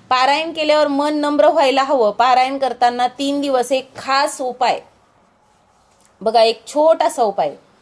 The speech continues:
तीन दिवस पारायण सुरू असताना दररोज रात्री झोपण्याआधी फक्त एक मिनिट म्हणायचं, "प्रभू, माझ्या हातून काही चूक झाली असेल तर मला क्षमा करा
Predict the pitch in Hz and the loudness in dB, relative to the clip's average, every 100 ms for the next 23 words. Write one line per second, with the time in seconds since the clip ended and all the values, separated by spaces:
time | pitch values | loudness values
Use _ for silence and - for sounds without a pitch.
0 | _ _ _ 277 294 294 294 311 277 262 | _ _ _ -4 -2 2 2 2 0 2
1 | 269 269 277 269 262 269 247 220 214 233 | 0 -2 -4 2 2 2 -6 -4 -2 0
2 | 277 311 311 294 240 262 240 285 240 233 | 2 2 2 0 0 -4 -4 -4 -2 -2
3 | 226 247 320 320 294 285 277 262 233 202 | -2 -4 -8 -2 0 0 -2 -6 -8 -8
4 | 196 175 175 - - _ _ - _ _ | -8 -8 -10 -16 -18 _ _ -20 _ _
5 | 240 247 294 330 320 _ _ _ 202 202 | 2 2 2 0 -4 _ _ _ -2 0
6 | 269 294 330 277 262 277 262 240 269 226 | 0 0 -2 -4 -2 -4 -4 -6 -8 -8
7 | 262 247 233 233 277 311 254 220 202 214 | -6 -2 -2 0 -4 -2 -4 -4 -2 -4
8 | - 277 247 240 226 | -2 -4 -2 0 0